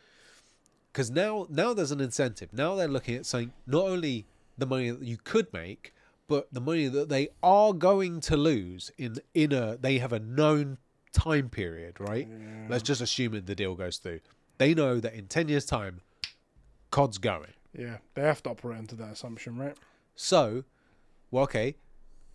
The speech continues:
Speaker 1: Xbox knows the recipe to their stories. They're just not doing anything with it.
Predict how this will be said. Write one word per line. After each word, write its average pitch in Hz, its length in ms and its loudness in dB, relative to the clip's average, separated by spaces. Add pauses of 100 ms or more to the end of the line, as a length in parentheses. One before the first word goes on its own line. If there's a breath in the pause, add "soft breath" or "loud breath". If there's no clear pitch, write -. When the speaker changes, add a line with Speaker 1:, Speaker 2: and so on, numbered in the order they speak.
(300)
Speaker 1:
Xbox 143 440 -2
knows 131 180 2
the 127 80 0
recipe 123 360 0
to - 120 -4
their 117 200 2
stories. 110 440 0
They're 117 80 -4
just 104 180 -6
not 120 120 -10
doing 107 200 -4
anything 110 380 -8
with 120 140 -2
it. 101 100 -4